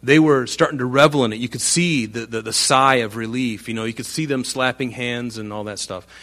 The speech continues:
And so they, they kinda knew they had it in the bag. And then all of a sudden, it turned the whole game around, and the other team came and just walloped them in the end. And see, the Lord is, is, is very interested in us not just going halfway.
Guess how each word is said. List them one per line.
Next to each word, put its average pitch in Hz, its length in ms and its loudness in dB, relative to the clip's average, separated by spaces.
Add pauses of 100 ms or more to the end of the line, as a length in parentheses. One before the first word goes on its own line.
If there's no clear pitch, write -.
(120)
And 127 180 -4
so 123 320 4
they, 131 300 2
they 135 200 0
kinda 156 280 0
knew 139 160 2
they 120 140 0
had 113 220 0
it 110 40 -2
in 117 60 -10
the 110 60 -6
bag. 101 440 -4
And 110 120 -6
then 110 80 -6
all 113 140 -2
of 117 60 -6
a 120 40 -6
sudden, 98 500 -4 (420)
it - 100 -14
turned 139 260 -2
the 120 60 -6
whole 127 160 -4
game 120 260 -4
around, 98 440 -6 (320)
and 110 160 -4
the 107 120 -8
other 127 160 0
team 113 300 -10
came 120 360 -10
and 107 100 -12
just 101 160 -12
walloped 104 840 -4
them 82 260 -16 (600)
in 113 120 -8
the 113 160 -6
end. 104 360 -8 (400)
And 117 140 -6
see, 127 380 0 (260)
the 127 100 0
Lord 135 480 4
is, 113 200 -6
is, 113 320 -6
is 104 240 -10
very 127 440 0
interested 113 540 -4
in 110 160 -10
us 107 160 -8
not 120 180 -2
just 110 180 -10
going 113 300 -4
halfway. 101 880 -8